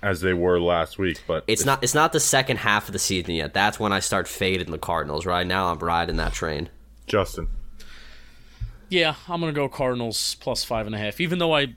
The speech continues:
Speaker 3: literally think the Cardinals are gonna be the team in the N F L this year that crashes and burns, but I don't know if they're gonna get beat that bad this week.
Speaker 1: Yeah, that's just a, that's a big line, listeners are going with me and the Raiders. This is a surprisingly big line, obviously, but I guess it has to do with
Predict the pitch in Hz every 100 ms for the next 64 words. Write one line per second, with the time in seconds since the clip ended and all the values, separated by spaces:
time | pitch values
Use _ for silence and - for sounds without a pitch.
0 | - 135 143 139 131 120 135 120 - 123
1 | - 123 117 104 113 104 117 107 101 -
2 | 120 107 107 104 - 117 117 120 127 110
3 | 95 - 107 - 110 101 104 110 113 -
4 | 104 95 - 113 110 104 - 104 104 98
5 | 95 107 95 - - - - 98 87 -
6 | 76 67 - 60 - - - 139 123 117
7 | - 143 - 101 87 - 98 90 - 90
8 | 76 76 78 80 73 - - - - -
9 | 104 110 107 92 87 92 87 85 90 85
10 | 80 78 76 78 - - - - - -
11 | - - 117 202 269 170 131 117 107 127
12 | 107 101 98 92 101 92 92 95 95 92
13 | 92 - 95 95 - - - 87 87 87
14 | 85 95 101 90 92 82 87 85